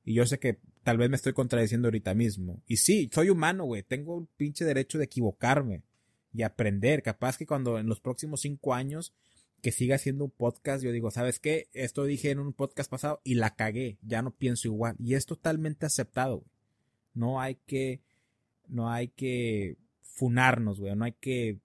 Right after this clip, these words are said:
mm, ya, o sea, dañar nuestra integridad como persona solo porque tenías un pensamiento antes, güey.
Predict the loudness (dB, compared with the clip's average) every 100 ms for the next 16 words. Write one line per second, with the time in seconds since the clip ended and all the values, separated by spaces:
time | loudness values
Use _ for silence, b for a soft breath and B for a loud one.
0 | _ -6 -6 -6 -10 -10 -2 0 2 0
1 | -2 -2 -2 -2 -6 _ _ _ _ _
2 | 0 2 4 2 2 -2 0 0 2 2
3 | 4 6 4 2 0 -4 2 2 4 2
4 | 2 2 2 2 0 0 2 2 0 _
5 | 4 6 6 4 2 4 6 6 6 4
6 | 0 _ _ -20 _ _ _ 4 4 4
7 | -2 -10 -12